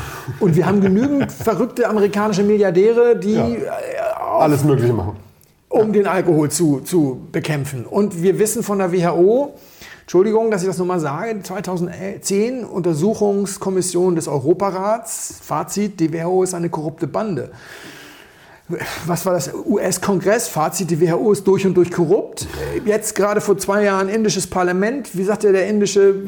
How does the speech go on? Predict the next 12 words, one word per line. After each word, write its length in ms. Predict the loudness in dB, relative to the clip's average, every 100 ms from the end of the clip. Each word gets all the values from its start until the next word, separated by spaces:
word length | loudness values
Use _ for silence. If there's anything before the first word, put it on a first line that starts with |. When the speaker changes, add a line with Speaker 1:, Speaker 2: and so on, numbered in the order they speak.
| -8
Speaker 1:
Gesundheitsminister, 640 | -2 2 2 2 0 2 2
die 180 | 2 2
W 140 | 2
H 60 | 4
O 180 | 4
ist 140 | 2 0
durch 280 | 0 0 2
und 120 | 2
durch 220 | 4 2
korrupt. 500 | 2 0 2 0 -4 -10 -8 0
Speaker 2:
<laughs> 100 | 0
Speaker 1:
Ja, 220 | 2